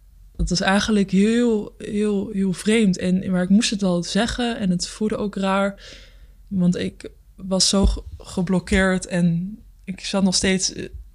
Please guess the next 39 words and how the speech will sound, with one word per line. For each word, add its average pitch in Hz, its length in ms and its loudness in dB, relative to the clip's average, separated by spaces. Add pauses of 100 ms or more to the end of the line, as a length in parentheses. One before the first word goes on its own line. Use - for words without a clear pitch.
(160)
in 202 420 0 (540)
twee 202 360 4
werelden 190 720 4 (340)
die 180 440 0
eigenlijk - 560 -4 (320)
clashten 208 520 0 (140)
op 160 180 -2 (200)
dat 165 240 -2
punt 160 380 -2
van, 156 280 -2 (800)
"Er 180 120 -2
zijn 180 200 6
meer 196 220 8
meiden, 147 320 0
er 139 80 -6
zijn 147 240 8
meer 160 400 4
verhalen. 147 640 -2
Hij 143 260 -6
heeft 160 200 -2
het 175 100 -2
niet 175 120 0
alleen 170 160 2
met 156 100 4
mij 170 180 4
gedaan, 160 260 -2
maar 156 100 2
wat 156 100 -2
betekent 190 480 -2
dat 160 200 -6
dan? 151 340 -2 (480)
Wat 160 180 0
heb 165 200 0
ik - 240 -4
ervaren?" 151 920 -4
Eh, 151 180 -4
dat 165 160 0
soort 202 180 -4
vragen 175 800 2